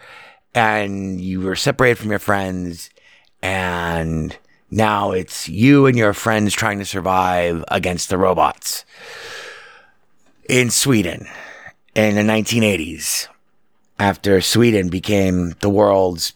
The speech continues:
biggest military power. Yeah, I, I, I don't know. Maybe it's just me. I find the premise hard to believe, and I am disinclined to be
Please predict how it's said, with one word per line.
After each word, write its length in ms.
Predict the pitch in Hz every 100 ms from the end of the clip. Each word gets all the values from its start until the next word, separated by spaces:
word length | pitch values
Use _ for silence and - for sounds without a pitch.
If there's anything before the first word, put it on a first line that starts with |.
| _
biggest 400 | 113 98 92 -
military 760 | 104 98 92 95 85 80 78 80 _ _ _
power. 320 | - 92 82 -
Yeah, 200 | 127 -
I, 240 | - 220 196 _ _ _ - -
I, 220 | 185 170 - _ _ 165
I 80 |
don't 160 | 165 165
know. 320 | 147 117 104 -
Maybe 260 | 147 156 156
it's 100 | 135
just 200 | 131 131
me. 180 | 147
I 140 | 123 117
find 240 | 123 113
the 60 | 107
premise 360 | 110 101 95 - - - -
hard 180 | 147 170
to 80 | 165
believe, 380 | 165 156 139 120 - - -
and 240 | 170 165
I 140 | 156 151
am 260 | 147 143
disinclined 1000 | 117 214 196 196 - 165 151 131 120 110 92 _ _ _ -
to 140 | 143
be 360 | 127 135 131